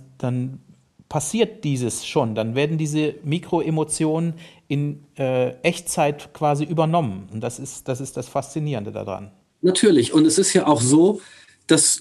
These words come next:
Speaker 2: dass das ja gerade das ist, was uns im Publikum auch so bewegt. Wenn wir sehen, dass da neunzig Leute gemeinsam an einem Strang ziehen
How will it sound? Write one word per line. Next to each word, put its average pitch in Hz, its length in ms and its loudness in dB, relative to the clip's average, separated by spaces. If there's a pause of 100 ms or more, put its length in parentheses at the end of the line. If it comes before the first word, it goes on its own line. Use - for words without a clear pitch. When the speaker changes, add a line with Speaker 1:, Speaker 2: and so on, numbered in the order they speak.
(140)
Speaker 2:
dass - 300 2
das 175 260 4
ja 185 100 6
gerade 170 360 4
das 175 300 2
ist, 160 220 2
was 156 220 2
uns 170 360 4
im 151 220 2
Publikum 170 580 2
auch 127 200 2
so 147 240 4
bewegt. 131 760 4 (220)
Wenn 123 180 6
wir 135 160 6
sehen, 139 500 6 (240)
dass 120 220 2
da 135 160 2
neunzig 147 600 4
Leute 143 460 4
gemeinsam 123 800 4
an 110 140 2
einem 135 260 4
Strang 131 380 2
ziehen 90 420 0